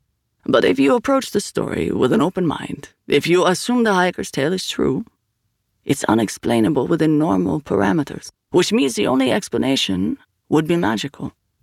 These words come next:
"You're making a huge assumption," Asanti said. "We're not here to prove anything," Izquierdo said. "We're just talking over bad coffee. Say the people who saved the hikers in the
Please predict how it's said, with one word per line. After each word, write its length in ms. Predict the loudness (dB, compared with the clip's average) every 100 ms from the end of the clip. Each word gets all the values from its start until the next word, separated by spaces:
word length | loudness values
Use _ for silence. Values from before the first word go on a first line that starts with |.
| _ _ _ _ _ _ -2
"You're 220 | 0 2
making 260 | 0 0 0
a 140 | 0 -2
huge 220 | -4 -4
assumption," 520 | -4 -4 -4 -6 -6 -8 _ _ _
Asanti 440 | -8 -2 -4 -4 -10
said. 320 | -8 -8 -10 _ _ _ _ _ -8
"We're 180 | 0 2
not 100 | 4
here 180 | 4 2
to 140 | -2
prove 260 | -4 -4 -4
anything," 460 | -6 -6 -6 -6 -8 _ _ -4
Izquierdo 580 | -4 -2 -6 -6 -8 -10
said. 300 | -8 -8 -10 _ _ -14 -4
"We're 160 | 0 0
just 140 | 2
talking 500 | 2 2 0 -8 -8 _
over 220 | -4 0 2
bad 320 | 4 2 0
coffee. 420 | -4 -4 -8 -12 _ _ _ _ _ _ -16 -8
Say 220 | 0 2 2
the 120 | 2
people 320 | 0 2 2
who 120 | 2
saved 340 | 0 0 2 2
the 160 | 2 2
hikers 300 | 0 -4 0
in 120 | 2
the 140 | 2